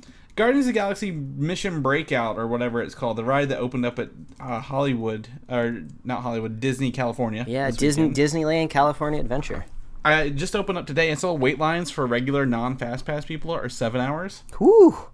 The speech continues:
Speaker 1: And Fast Pass wait lines are five hours.
Speaker 2: Jeez. I guess just to give a little context, uh, I think the longest I've ever waited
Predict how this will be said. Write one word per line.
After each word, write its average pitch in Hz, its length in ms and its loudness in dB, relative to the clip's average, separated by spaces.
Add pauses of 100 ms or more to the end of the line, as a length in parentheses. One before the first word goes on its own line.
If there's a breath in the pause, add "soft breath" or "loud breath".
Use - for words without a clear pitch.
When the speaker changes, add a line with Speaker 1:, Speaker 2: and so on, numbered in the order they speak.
(100)
Speaker 1:
And 131 240 0
Fast 139 260 0
Pass 156 280 -4
wait 156 180 -4
lines 160 280 -6
are 117 60 -6
five 113 300 -8
hours. - 380 -14
Speaker 2:
Jeez. 165 1600 4 (460 soft breath)
I 143 100 4
guess 180 280 6
just 190 180 0
to 156 60 2
give 147 180 4
a 151 60 6
little 135 240 6
context, 131 1000 0
uh, 117 320 4
I 139 100 2
think 175 200 -2
the 139 80 2
longest 127 540 6
I've 131 180 2
ever 123 280 -2
waited 110 720 -2